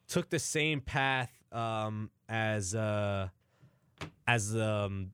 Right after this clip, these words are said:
Anthony Davis, where he spent his, uh, rookie contract with them, then signed a huge contract with New Orleans to get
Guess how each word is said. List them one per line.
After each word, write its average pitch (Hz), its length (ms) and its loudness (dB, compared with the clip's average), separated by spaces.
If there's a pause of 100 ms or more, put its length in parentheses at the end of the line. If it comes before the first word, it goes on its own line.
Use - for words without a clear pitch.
Anthony 123 340 2
Davis, 95 480 0
where 104 260 2
he 98 300 0
spent 127 380 -2
his, 113 560 -2 (520)
uh, 95 420 0
rookie 127 440 0
contract 123 680 0
with 113 160 -2
them, 107 240 0
then 101 140 0
signed 107 260 0
a 92 40 0
huge 131 340 -2
contract 113 540 0
with 113 220 -2
New 113 100 0
Orleans 104 500 0
to 98 100 -6
get 101 260 0